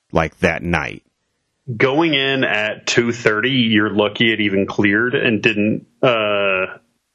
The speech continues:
Speaker 2: you're lucky it cleared on Friday and didn't go in until the following Monday.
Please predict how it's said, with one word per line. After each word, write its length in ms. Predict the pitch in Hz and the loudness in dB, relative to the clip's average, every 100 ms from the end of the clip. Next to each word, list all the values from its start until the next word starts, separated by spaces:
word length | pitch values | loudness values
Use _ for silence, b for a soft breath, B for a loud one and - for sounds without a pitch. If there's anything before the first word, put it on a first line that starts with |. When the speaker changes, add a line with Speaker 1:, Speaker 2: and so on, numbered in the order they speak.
| _ _ - | _ _ 0
Speaker 2:
you're 160 | 131 | 2
lucky 300 | 123 123 123 | 2 2 0
it 60 | 117 | 2
cleared 220 | 131 113 | 2 2
on 120 | 107 | 0
Friday 360 | 104 107 101 95 | 2 2 2 -2
and 100 | 90 | 0
didn't 180 | 98 98 | 0 2
go 140 | 98 | 2
in 80 | 98 | 2
until 200 | 104 98 | 2 2
the 60 | |
following 340 | 101 95 95 95 | 2 2 2 2
Monday. 300 | 101 98 | 2 2